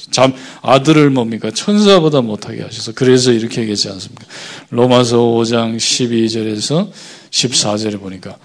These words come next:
"한 사람으로 말미암아 죄가 세상에 들어오고 죄로 말미암아 사망이 왔네." 그냥 한 사람 때문에 다 죽게 돼버렸다.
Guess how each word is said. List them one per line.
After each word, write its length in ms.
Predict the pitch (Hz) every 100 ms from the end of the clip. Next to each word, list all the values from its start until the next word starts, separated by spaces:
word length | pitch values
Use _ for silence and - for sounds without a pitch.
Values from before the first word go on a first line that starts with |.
| - - - _
"한 580 | - - - 165 160 156
사람으로 560 | 156 135 135 127 120 113
말미암아 600 | 110 104 101 101 98 95
죄가 560 | - 101 113 127 170
세상에 540 | 170 143 117 113 104 101
들어오고 440 | 92 90 90 90
죄로 440 | - 113 147 185 202
말미암아 500 | 180 165 147 143 123
사망이 460 | - 110 98 92
왔네." 300 | 95 - -
그냥 140 | 131 123
한 160 | 214
사람 220 | 214 226 214
때문에 240 | 139 113
다 140 | -
죽게 240 | 98 143 202
돼버렸다. 520 | - - 123 120 -